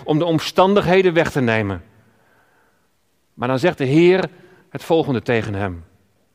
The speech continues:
In twee Korinthe twaalf vers negen. "Mijn genade is u genoeg. Want de kracht openbaart zich eerst ten volle in zwakheid." Toen ik in Saron een keer voorging,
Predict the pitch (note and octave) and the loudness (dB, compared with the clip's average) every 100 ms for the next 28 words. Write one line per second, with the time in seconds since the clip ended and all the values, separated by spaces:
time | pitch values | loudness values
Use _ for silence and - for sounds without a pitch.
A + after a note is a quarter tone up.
0 | _ _ _ _ _ _ _ A#2 C#3+ C#3+ | _ _ _ _ _ _ _ -6 -2 -2
1 | D3 C#3+ B2 - D3 C3+ C3+ C3 A#2+ A#2 | -2 -4 -6 -4 -2 -2 -4 -6 -4 -2
2 | A2+ G2 F2 _ _ _ - A#2+ D#3+ A3+ | -2 -6 -14 _ _ _ -4 0 2 2
3 | A3+ E3+ C#3+ C#3 C#3 C3+ C3+ - _ _ | 0 -2 0 0 0 -2 -4 -10 _ _
4 | - G#2+ - B2+ A#2 B2 A2+ A2 - - | -10 -8 -6 -6 -4 -4 -4 -4 -8 -16
5 | - _ _ _ _ _ _ _ _ _ | -20 _ _ _ _ _ _ _ _ _
6 | - B2 A#2 - - F3+ G#3+ A3+ - - | -6 -6 -4 -8 -2 2 2 0 -10 -18
7 | - _ C#3+ C3 B2+ A#2 C#3 C#3+ - A#2+ | -20 _ -2 0 -4 0 0 0 -4 -6
8 | - D3 E3 E3+ - - _ _ _ _ | -4 -2 0 0 -4 -16 _ _ _ _
9 | - A#2+ - D3+ D3+ C#3 C3+ _ _ _ | -4 -4 -2 -2 -2 -4 -8 _ _ _
10 | _ A#2+ A#2+ B2 A#2+ A2+ F#2+ - - _ | _ -8 -6 -4 -4 -4 -10 -12 -20 _
11 | _ _ _ _ _ _ _ _ _ _ | _ _ _ _ _ _ _ _ _ _
12 | _ _ _ _ _ _ _ _ _ _ | _ _ _ _ _ _ _ _ _ _
13 | _ _ _ _ _ _ _ - C#3 C3 | _ _ _ _ _ _ _ -8 -4 -2
14 | B2+ D#3+ D3+ D#3+ D3 C#3 - B2+ - E3+ | -2 0 2 2 0 -2 -2 -4 -2 -2
15 | E3+ E3 D#3+ | 0 0 -2